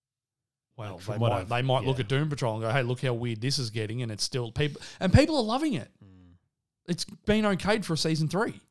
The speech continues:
Speaker 2: Yeah.
Speaker 1: But I don't know.
Speaker 2: Look,
Speaker 1: Hey,
Speaker 2: anyway,
Speaker 1: could be good.
Speaker 2: uh, next week we got, obviously we're gonna have Gar and Molly doing stuff together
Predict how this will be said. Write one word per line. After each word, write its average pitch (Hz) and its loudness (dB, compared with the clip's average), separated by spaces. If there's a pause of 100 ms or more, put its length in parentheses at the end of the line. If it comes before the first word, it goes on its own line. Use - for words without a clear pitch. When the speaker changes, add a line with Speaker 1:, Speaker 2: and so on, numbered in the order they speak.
Speaker 2:
Yeah. 85 -16 (560)
Speaker 1:
But 151 -4
I 147 -4
don't 117 -4
know. 127 -4 (300)
Speaker 2:
Look, 117 -4 (240)
Speaker 1:
Hey, 151 -4
Speaker 2:
anyway, 160 6
Speaker 1:
could 143 -2
be 131 0
good. 180 -10 (160)
Speaker 2:
uh, 147 8
next 151 2
week 214 4
we 147 2
got, 127 2
obviously 127 0
we're 107 -2
gonna 107 -4
have 101 -8
Gar 101 -4
and 95 -8
Molly 107 -4
doing 104 -6
stuff 104 -12
together 110 -10